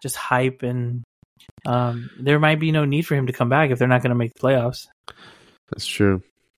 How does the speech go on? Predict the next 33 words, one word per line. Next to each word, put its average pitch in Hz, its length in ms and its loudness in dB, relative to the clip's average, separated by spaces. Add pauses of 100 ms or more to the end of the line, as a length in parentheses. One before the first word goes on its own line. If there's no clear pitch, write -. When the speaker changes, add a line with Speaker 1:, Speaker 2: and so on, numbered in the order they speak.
(100)
Speaker 2:
And 110 200 2
one 131 160 4
more, 123 300 4
one 104 380 -2
more 113 160 6
injury 101 500 4
thing 95 320 4
I 95 60 4
wanna 92 180 2
bring 90 200 2
up 92 200 2 (460)
because 95 640 2
it - 80 -2
was, 101 260 0
it 104 60 -2
was 98 160 -2
a 90 60 -6
talking 101 420 0
point 95 340 -2
last 98 320 2
week 92 160 -2
that 95 160 4
we 92 80 2
thought 92 240 0
Carson 95 400 -2
Wentz 95 240 0
was 92 140 -2
brought 92 300 4
in 92 160 2
to 87 60 -4
start 98 440 0
this 101 160 -4
week, 95 180 -2